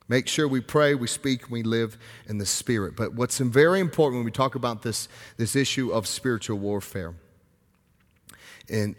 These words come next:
I, I wanna talk to you something that's very necessary when we begin to process through this. Um, I, I want, I wanna use a word that we need to understand and embrace. It's this word, balance. We need to be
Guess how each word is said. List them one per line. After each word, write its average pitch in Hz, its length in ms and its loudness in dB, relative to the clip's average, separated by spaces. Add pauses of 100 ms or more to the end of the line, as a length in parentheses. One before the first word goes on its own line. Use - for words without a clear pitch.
I, 104 180 -4
I 120 80 0
wanna 147 140 2
talk 127 200 2
to 117 80 -4
you 113 60 -2
something 117 380 -2
that's 107 160 -2
very 110 200 2
necessary 110 840 -2
when 92 240 -8
we 92 240 -8 (100)
begin 95 280 -4
to 92 60 -8
process 90 480 -6
through 87 180 -8
this. - 420 -12 (520)
Um, 98 260 -4
I, 113 200 0
I 113 120 0
want, 123 360 0
I 110 80 -2
wanna 120 220 2
use 117 320 0
a 123 60 0
word 110 420 0
that 95 140 -2
we 107 100 -2
need 107 260 -2
to 117 80 -6
understand 101 520 -4
and 95 120 -6
embrace. 85 800 -10 (200)
It's - 200 -6
this - 320 -4
word, 76 380 -10 (440)
balance. - 800 -12 (2500)
We 98 120 -4
need 98 260 -2
to 98 60 -6
be 92 260 -8